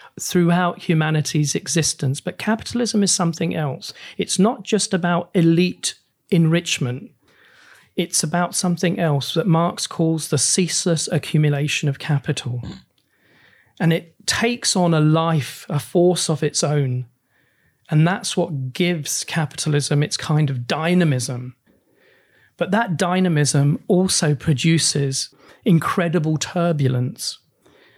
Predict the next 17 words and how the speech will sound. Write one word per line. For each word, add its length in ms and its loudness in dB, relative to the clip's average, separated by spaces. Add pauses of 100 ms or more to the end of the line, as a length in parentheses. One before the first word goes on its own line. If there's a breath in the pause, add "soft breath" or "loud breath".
(160 soft breath)
because 520 0
in 140 6
order 440 4
to 600 2 (120)
realize 580 2
surplus 640 -2
value, 640 0 (1160 soft breath)
it 140 2
has 300 0
to 100 -4
combine 960 2 (360)
labor 640 2
with 180 0
capital, 760 -2 (720 soft breath)
and 140 0
it 120 -6
forces, 920 0